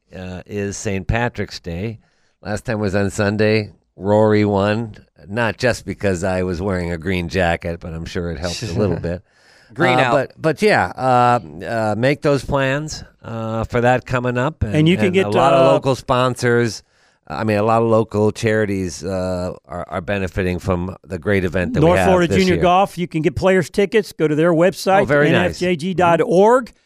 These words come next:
Speaker 3: Uh, you can scan the Q R code and, uh, get yourself some players' tickets.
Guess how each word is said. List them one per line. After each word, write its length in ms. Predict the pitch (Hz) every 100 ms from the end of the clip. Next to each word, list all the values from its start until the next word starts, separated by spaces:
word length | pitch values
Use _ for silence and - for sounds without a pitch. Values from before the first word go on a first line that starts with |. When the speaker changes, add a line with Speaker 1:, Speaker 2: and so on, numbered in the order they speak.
| _ _ _
Speaker 3:
Uh, 440 | 127 139 139 135 135
you 120 | 165
can 160 | 151 123
scan 500 | - 165 170 165 151
the 180 | 147 135
Q 220 | - 185
R 140 | 175
code 400 | 180 202 220 214 _ _ _ _
and, 340 | 127 131 131
uh, 260 | 131 131 123
get 140 | 123 185
yourself 260 | - 196
some 120 | -
players' 320 | 151 185 - -
tickets. 480 | 135 - 160 -